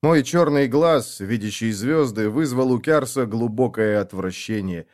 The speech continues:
Как будто я не человек. Даже Эша смотрел на меня в ужасе, разинув рот. Но глаз не делал меня злом. Мне хотелось сказать это всем, но как я могла?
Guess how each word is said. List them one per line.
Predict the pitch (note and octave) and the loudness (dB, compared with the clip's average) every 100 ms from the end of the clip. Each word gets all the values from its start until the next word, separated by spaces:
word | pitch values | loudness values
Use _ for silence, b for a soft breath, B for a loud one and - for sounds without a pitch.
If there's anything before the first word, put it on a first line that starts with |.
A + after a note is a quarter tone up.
| _ _ _ | _ _ _
Как | - D3+ | -2 -2
будто | D#3 F3+ D#3 | -2 -2 2
я | D3+ C#3 | 4 4
не | B2+ | 0
человек. | A#2+ A#2 G#2+ F#2 E2 _ _ _ | -2 -2 -2 -4 -10 _ _ _
Даже | A#2 C#3+ E3+ D#3+ | -2 2 2 2
Эша | D#3 E3+ - | 2 0 0
смотрел | A#2 G#2+ F#2+ G#2 G2+ | -2 -2 -2 -2 -2
на | G2 | -2
меня | G2+ A#2+ A2 | -2 0 0
в | G2+ | -2
ужасе, | A2 G2+ G2+ | -4 -4 -4
разинув | G2 F#2+ G2 F#2+ - | -4 -4 -6 -6 -4
рот. | G#2 G#2 _ _ _ _ - | -4 -4 _ _ _ _ -4
Но | C3 C#3 | 0 2
глаз | C3+ D#3+ C#3 | 2 2 2
не | C3+ C#3 | 0 0
делал | B2+ D#3 C#3 C3 | 2 4 4 2
меня | G#2+ F#2 | 0 -4
злом. | D#2+ D#2+ E2 D2 - _ _ - | -6 -8 -10 -10 -16 _ _ -6
Мне | G#2+ C#3 | 0 2
хотелось | C3+ B2 D#3+ D3+ A#2 - | 2 0 0 0 0 -6
сказать | - B2+ D#3 D#3+ | -2 0 0 0
это | D#3+ D#3+ | -4 -6
всем, | - G3 F#3 C#3 | -4 -2 0 2
но | B2+ | 0
как | E3 D#3+ | -2 -2
я | D#3+ | -2
могла? | D#3 D#3 C3 G2 | -2 -2 -2 -4